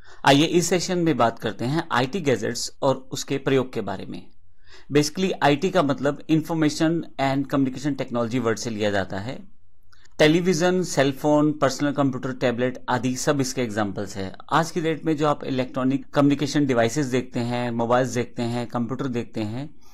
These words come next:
टैबलेट्स देखते हैं, वे सब आईटी डिवाइसेज ही हैं। मैं आपको ये भी बता दूं कि आज की डेट में हमारे पास इंटरनेट से जुड़ने के लिए मोबाइल सपोर्टेड डिवाइसेज हैं, वायरलेस टेक्नोलॉजीज हैं, वायर बेस्ड टेक्नोलॉजीज हैं, इसमें भी काफी सारी डिवाइसेज शामिल की जाती हैं।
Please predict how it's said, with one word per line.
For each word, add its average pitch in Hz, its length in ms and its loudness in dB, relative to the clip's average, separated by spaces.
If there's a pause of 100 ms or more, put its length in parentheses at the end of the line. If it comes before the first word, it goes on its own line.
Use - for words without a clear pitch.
(400)
टैबलेट्स 135 420 2
देखते 127 260 -2
हैं, 143 200 0
वे 143 260 0
सब 156 300 0
आईटी 156 300 2
डिवाइसेज 127 580 0
ही 151 180 2
हैं। 92 300 -6 (120)
मैं 139 80 6
आपको 139 180 2
ये 151 100 6
भी 156 100 2
बता 147 240 2
दूं 147 160 2
कि 151 100 -4
आज 127 260 0
की 139 100 -8
डेट 143 240 2
में 151 80 2
हमारे 131 300 0
पास 135 400 -4
इंटरनेट 151 400 0
से 151 120 -6
जुड़ने 139 320 0
के 135 100 -4
लिए 147 100 2
मोबाइल 127 340 2
सपोर्टेड 131 420 -4
डिवाइसेज 123 480 0
हैं, 123 160 -2
वायरलेस 113 460 0
टेक्नोलॉजीज 120 580 -2
हैं, 120 280 -4 (380)
वायर 139 260 6
बेस्ड 160 280 -2
टेक्नोलॉजीज 127 580 0
हैं, 127 180 -2
इसमें 185 280 -4
भी 190 100 -2
काफी 156 260 -2
सारी 156 220 -2
डिवाइसेज 127 380 -2
शामिल 127 280 2
की 127 120 -4
जाती 113 340 -4
हैं। 165 240 -4